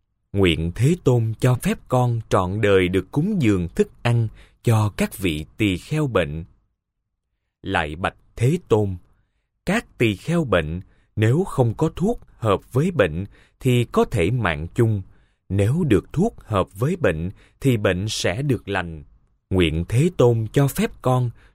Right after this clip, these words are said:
trọn đời được cúng dường thuốc trị bệnh cho các tỳ kheo bệnh. Các tỳ kheo nuôi bệnh lại tự mình đi khất thực nên không chu toàn việc chăm sóc người bệnh. Nguyện Thế Tôn cho phép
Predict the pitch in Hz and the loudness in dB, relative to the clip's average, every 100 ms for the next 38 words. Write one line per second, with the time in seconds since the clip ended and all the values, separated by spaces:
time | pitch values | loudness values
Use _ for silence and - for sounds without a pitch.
0 | - 113 98 117 110 104 98 104 101 - | 0 0 2 2 4 4 4 2 -4 -2
1 | 143 214 135 104 87 - 202 240 - 113 | -2 0 2 2 2 -2 -2 -4 -2 -2
2 | 82 80 87 78 82 98 - 113 107 107 | 0 0 0 0 -4 -6 -2 0 0 -2
3 | 214 - - 98 76 - 101 90 82 76 | -8 -6 -2 -2 -2 -2 -2 0 -2 -2
4 | 85 - _ _ _ _ _ _ _ _ | -8 -10 _ _ _ _ _ _ _ _
5 | _ _ - 196 - - 107 90 143 143 | _ _ -2 -2 -2 0 0 0 -2 0
6 | 139 156 170 104 82 80 98 _ _ _ | 2 2 2 2 0 -2 -10 _ _ _
7 | - 104 92 92 104 - 90 92 104 98 | -8 -2 -2 -2 -4 0 2 2 0 0
8 | 85 95 135 135 - 226 - 95 - - | -2 0 0 0 -4 -4 -2 -4 -4 -20
9 | _ _ 98 104 101 95 - 160 151 - | _ _ -2 0 0 -4 -4 -4 -2 0
10 | 175 - 101 85 78 71 87 - - 117 | 0 2 0 0 -4 -4 -4 -4 -4 -2
11 | 104 - 208 - 98 87 76 76 73 85 | -2 -4 -6 -6 -2 0 0 -4 -6 -12
12 | - _ _ _ _ - 104 82 90 120 | -16 _ _ _ _ -2 0 0 0 -2
13 | 190 - 135 120 113 131 127 190 | -2 2 2 2 -2 -2 -2 -2